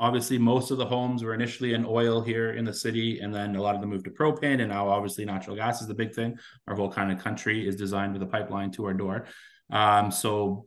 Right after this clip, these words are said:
generically speaking, natural gas is always the way to go. There's a lot of drawbacks to that. If you live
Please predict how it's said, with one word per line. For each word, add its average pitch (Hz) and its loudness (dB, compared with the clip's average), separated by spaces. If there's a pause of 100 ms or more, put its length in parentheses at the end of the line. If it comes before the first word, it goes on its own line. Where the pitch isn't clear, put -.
generically 117 4
speaking, 131 2
natural 104 -4
gas 107 2
is 101 -6
always 104 -2
the 101 -2
way 104 0
to 98 0
go. 117 2
There's 98 0
a 98 -2
lot 101 0
of 92 -6
drawbacks 107 -2
to - -10
that. 110 0
If - -10
you 101 -4
live 95 -4